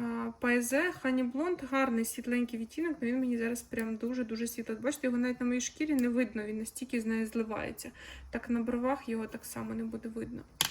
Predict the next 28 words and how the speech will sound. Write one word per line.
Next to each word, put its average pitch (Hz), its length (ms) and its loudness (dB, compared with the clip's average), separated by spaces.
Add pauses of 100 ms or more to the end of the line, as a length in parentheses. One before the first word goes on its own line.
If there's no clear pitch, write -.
(540)
І 262 160 6
гель 240 160 4
для 214 180 -2
брів, 262 280 2
яким 233 260 0
я 220 80 0
активно 226 420 -4 (360)
користуюся, 269 640 -2
це 269 300 -2
Oh 226 180 2
My 220 160 0
Brow. 262 360 2
Він 240 140 4
в - 20 6
мене 226 180 2
точно 226 380 -2
закінчиться 226 580 -4
до 220 100 -4
наступного 226 600 -4
разу. 311 300 2
Е, - 480 -10 (580)
він, 240 280 2 (100)
це 254 200 2
у 226 140 0
нас 226 140 -6
туш 247 240 0
для 226 160 2
брів, 339 340 4